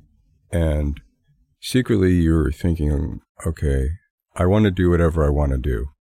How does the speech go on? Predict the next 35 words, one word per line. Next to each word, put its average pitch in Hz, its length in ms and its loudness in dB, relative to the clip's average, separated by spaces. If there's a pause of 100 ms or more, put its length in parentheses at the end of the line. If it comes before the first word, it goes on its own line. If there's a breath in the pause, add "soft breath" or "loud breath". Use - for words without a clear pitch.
(120)
I 92 100 0
wanna 92 220 2
make 85 280 0
whatever 78 340 0
I 73 80 2
wanna 71 180 0
make. 71 300 -2
I 71 80 -2
don't 65 160 -4
care." 65 440 -4 (560)
And 101 100 2
that's 135 140 0
fine. 92 440 -2 (560)
And 90 120 2
I, 90 140 2 (100)
I 92 120 0
believe 87 340 2
in 71 120 -2
that. 60 260 -4 (420)
But 92 140 -2
the 95 80 0
world 110 280 4
isn't 101 200 0
going 85 280 0
to, 80 200 0
for 95 140 -2
the 85 60 0
most 90 260 0
part, 78 240 -2
want 80 320 -2
that. 64 260 -4 (320)
And 85 160 0
so 85 160 2
there's 82 220 2
that, 76 280 0